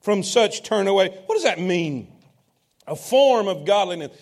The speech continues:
If you've ever poured concrete, if you've ever poured concrete, you have a form. You put up the batter boards and you,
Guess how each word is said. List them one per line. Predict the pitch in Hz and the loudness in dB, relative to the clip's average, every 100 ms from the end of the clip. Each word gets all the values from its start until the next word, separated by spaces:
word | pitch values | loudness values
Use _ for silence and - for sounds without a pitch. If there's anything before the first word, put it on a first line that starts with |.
| _ - | _ -12
If | 190 | -6
you've | 247 | 2
ever | 262 220 | 2 2
poured | 190 247 247 190 - | -2 4 4 4 -4
concrete, | 247 220 196 202 185 143 | -4 -2 -4 -4 -4 -6
if | _ _ _ _ _ _ | _ _ _ _ _ _
you've | 214 226 | -2 4
ever | 247 226 | 4 4
poured | 220 247 247 | 2 2 2
concrete, | - 240 240 165 214 208 | -2 -2 -2 0 -2 -2
you | 220 | -2
have | 226 226 | 0 2
a | 175 | 0
form. | - 247 233 190 151 151 _ _ | -2 0 0 0 -4 -10 _ _
You | - 196 | -10 -4
put | 247 247 | 2 4
up | 247 | 4
the | 180 | 0
batter | 175 240 240 | 0 2 2
boards | 202 220 220 214 175 | 2 4 6 4 2
and | 208 208 | -2 -2
you, | 196 | -6